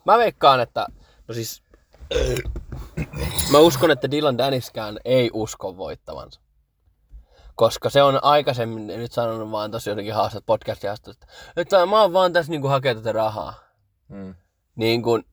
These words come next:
Speaker 1: totta kai se sanoo näitä asioita, että jos ei se voita, niin se vaan sanoo, että joo, että mä vaan tulin rahan takia. Tai
Speaker 2: Mm.
Speaker 1: jos se voittaa, niin sit se voi niinku sanoa jotenkin, että joo, mä tulin vaan rahan takia, bla bla bla, ja voitin sut silti.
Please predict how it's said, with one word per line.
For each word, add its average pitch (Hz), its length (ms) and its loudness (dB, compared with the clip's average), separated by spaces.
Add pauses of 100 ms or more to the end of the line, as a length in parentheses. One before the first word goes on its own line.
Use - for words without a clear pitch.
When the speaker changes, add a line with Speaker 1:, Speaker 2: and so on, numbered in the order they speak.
(180)
Speaker 1:
totta 170 220 -2
kai 202 200 4
se 156 80 -4
sanoo 156 340 4
näitä 110 300 -2
asioita, 110 580 -2
että 104 300 -12 (220)
jos 208 320 4
ei 107 180 -2
se 107 160 -8
voita, 98 440 2 (380)
niin 117 120 -4
se 131 80 2
vaan 127 200 4
sanoo, 120 460 4
että 107 220 -6
joo, 123 260 4
että 113 160 -4
mä 123 160 -4
vaan 120 180 -2
tulin 123 220 -4
rahan 113 300 0
takia. 92 380 -12 (840)
Tai 131 120 4
Speaker 2:
Mm. 135 40 6
Speaker 1:
jos 135 160 2
se 131 100 -2
voittaa, 123 480 4
niin 104 100 -6
sit 101 120 -10
se 107 140 -4
voi 104 180 2
niinku 101 500 -4 (160)
sanoa 101 360 2
jotenkin, 95 240 -2
että - 140 -4
joo, 123 100 4
mä 123 140 0
tulin 120 260 0
vaan 113 200 4
rahan 117 280 2
takia, 101 360 -10
bla 101 160 -8
bla 101 140 -8
bla, 101 320 -6
ja 73 220 -10
voitin 98 360 -6
sut - 160 -20
silti. 90 320 -14